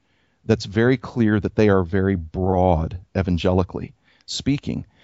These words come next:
Um, that's just asking for trouble. Now, if a church tells this pastor, "Hey, look, um, we, we've, we've got pretty wide tent pegs, but we know that that's probably not good these days. We wanna,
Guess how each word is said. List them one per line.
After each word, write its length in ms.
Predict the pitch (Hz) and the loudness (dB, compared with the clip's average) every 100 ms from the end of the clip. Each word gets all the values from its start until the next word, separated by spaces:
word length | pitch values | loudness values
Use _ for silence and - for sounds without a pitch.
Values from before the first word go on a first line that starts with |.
| _ - | _ -2
Um, 260 | 101 90 87 | 2 2 2
that's 320 | 107 113 - - | 2 2 0 -4
just 280 | 135 - - | -4 -4 -4
asking 680 | 101 104 - 214 196 190 - _ _ _ _ | -2 -2 -2 -2 0 -2 -6 _ _ _ _
for 180 | - 110 | -6 -4
trouble. 500 | - 123 107 67 _ _ _ - - - | 0 0 0 -4 _ _ _ -20 -20 -2
Now, 280 | 110 117 87 | 4 4 2
if 120 | 104 107 | -2 -6
a 40 | |
church 480 | - 160 160 - - _ | -4 -2 -2 -6 -12 _
tells 320 | - 170 269 - | 0 2 0 -2
this 160 | 92 | -4
pastor, 480 | - 90 87 - - | -2 -4 -4 -10 -4
"Hey, 140 | 131 | 0
look, 360 | 127 135 - - _ - | 2 2 0 -10 _ -2
um, 360 | 101 90 90 - | 2 2 0 -4
we, 140 | 104 101 | -10 -8
we've, 260 | 104 95 - | -8 -8 -8
we've 180 | 101 | -6
got 240 | 104 104 - | -2 -2 -4
pretty 260 | - 147 | -6 -4
wide 400 | 117 104 101 90 | 0 0 0 -2
tent 280 | - 117 - | -4 -4 -2
pegs, 320 | 123 123 123 104 | -2 0 -2 -6
but 160 | - - | -8 -6
we 140 | 101 | -2
know 260 | 98 101 117 | 2 4 2
that 120 | 104 | 0
that's 180 | 92 - | -4 -4
probably 420 | - 104 107 101 | -2 0 0 0
not 240 | 92 - | 0 -2
good 240 | 95 101 104 | -2 -2 0
these 240 | 107 101 | -2 0
days. 340 | 101 104 107 | 2 4 2
We 120 | 101 90 | -2 0
wanna, 280 | 98 90 | 2 2